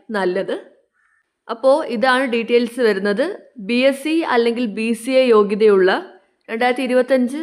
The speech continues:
അല്ലെങ്കിൽ ഇരുപത്തിനാലില് പാസ്സായിട്ടുള്ളവർക്കാണ് അവസരമുള്ളത്. താല്പര്യമുള്ളവർക്ക് അപേക്ഷിക്കാവുന്നതാണ്. ജോലിയോടൊപ്പം തന്നെ പഠിക്കാനും അവസരമുണ്ട്. അപേക്ഷിക്കേണ്ട അവസാന തീയതി മാർച്ച്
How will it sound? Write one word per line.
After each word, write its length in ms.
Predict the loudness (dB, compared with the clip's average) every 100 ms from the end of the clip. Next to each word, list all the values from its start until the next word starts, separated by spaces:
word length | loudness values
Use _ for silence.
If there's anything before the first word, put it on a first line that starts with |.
| -12 _ -6
അല്ലെങ്കിൽ 300 | -6 -6 -8
ഇരുപത്തിനാലില് 580 | -6 -6 -4 -2 0 -2 0
പാസ്സായിട്ടുള്ളവർക്കാണ് 1300 | 2 2 0 2 4 2 2 -2 0 0 0 -2 -2 -2
അവസരമുള്ളത്. 640 | -4 -4 -4 -2 -2 -2 -4 -8 _ _ _ _
താല്പര്യമുള്ളവർക്ക് 840 | 0 0 0 -2 2 2 2 0 -2
അപേക്ഷിക്കാവുന്നതാണ്. 1160 | 0 0 0 -6 -4 0 0 -2 -2 0 0 -4 -10 _ _ _ _ _ _ _ -10
ജോലിയോടൊപ്പം 500 | -4 0 0 0 -4 -4
തന്നെ 180 | -4 -6 -6
പഠിക്കാനും 600 | -4 -2 -2 -2 0 -2 -4 -4
അവസരമുണ്ട്. 580 | -4 -6 -6 -4 -6 -4 -4
അപേക്ഷിക്കേണ്ട 520 | 0 0 -2 -6 -4 -4
അവസാന 360 | -4 -6 -6 -2
തീയതി 280 | -2 -2 -4 -8 _ _ _ -2
മാർച്ച് 500 | 2 2 0 -4 -8